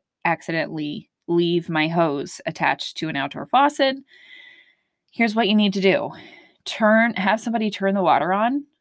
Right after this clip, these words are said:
in, you know, outside, and then watch and see if there is water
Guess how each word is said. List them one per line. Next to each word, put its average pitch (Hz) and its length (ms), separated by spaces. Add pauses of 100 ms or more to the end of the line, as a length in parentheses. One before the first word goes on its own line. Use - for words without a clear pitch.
(220)
in, 170 360 (120)
you - 140
know, 151 220
outside, 160 640 (240)
and 165 340
then 170 440 (520)
watch 151 840 (140)
and 165 200
see 151 480
if 165 160
there 147 200
is 160 180
water 151 500